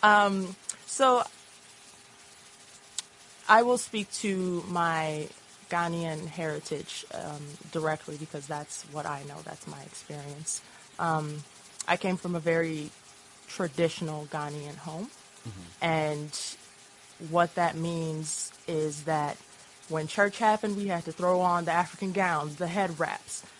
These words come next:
Speaker 1: Um, when there was a special occasion, the kente cloth came out, usually during weddings. Um, we wore beads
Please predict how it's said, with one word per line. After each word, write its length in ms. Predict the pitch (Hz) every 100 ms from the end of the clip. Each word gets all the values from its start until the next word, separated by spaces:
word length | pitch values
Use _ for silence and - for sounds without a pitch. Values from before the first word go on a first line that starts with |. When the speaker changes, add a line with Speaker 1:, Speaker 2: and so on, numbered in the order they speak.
| -
Speaker 1:
Um, 200 | 151 151
when 140 | 165
there 120 | 170 175
was 120 | 165
a 40 |
special 420 | - 196 180 180
occasion, 580 | 170 - 202 185 156 151
the 80 | 156
kente 420 | - 190 185 156
cloth 360 | - 151 - -
came 260 | 165 147
out, 220 | 147 147 165
usually 300 | 170 165 165
during 300 | 165 160 160
weddings. 480 | 175 151 160 - - - - - -
Um, 400 | 165 151 147 151
we 140 | 165
wore 360 | 156 170 170 160 143
beads 460 | 190 185 165 151